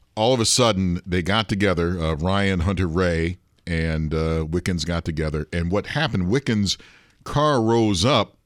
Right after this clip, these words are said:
caught the catch fencing, and twirled like a top, like a vicious top. And, I mean, it just took cars out all over the place.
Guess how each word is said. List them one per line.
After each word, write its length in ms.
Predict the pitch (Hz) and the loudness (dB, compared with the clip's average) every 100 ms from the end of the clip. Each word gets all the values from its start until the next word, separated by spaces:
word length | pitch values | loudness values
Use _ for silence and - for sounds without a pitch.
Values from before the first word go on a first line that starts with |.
| _ _ _ _ | _ _ _ _
caught 280 | - 139 165 | -2 0 0
the 100 | 107 | -4
catch 320 | 92 131 135 | -2 0 0
fencing, 460 | - 98 90 92 90 - | -2 -2 -2 -2 -4 -2
and 420 | 92 92 85 - | -2 -2 -4 -4
twirled 460 | - 139 151 127 104 | -4 0 2 2 0
like 220 | 101 92 | -2 -2
a 60 | 76 | -4
top, 420 | - - 82 - - | -4 -2 0 -4 -10
like 180 | 101 95 | -8 -6
a 80 | 78 | -4
vicious 440 | 80 139 113 98 | -2 0 0 -2
top. 460 | - 101 67 - _ - - _ _ | -2 -2 -4 -6 _ -20 -20 _ _
And, 160 | - 95 | -4 -2
I 60 | 101 | 0
mean, 180 | 104 | 0
it 60 | 131 | -2
just 200 | 107 - | -2 -2
took 180 | 104 - | -4 -4
cars 380 | - 95 82 78 | -4 -2 -2 -2
out 200 | 80 76 | -4 -4
all 240 | 85 82 | -2 0
over 160 | 87 80 | 0 -2
the 80 | 65 | -4
place. 400 | - 64 60 | -6 -8 -10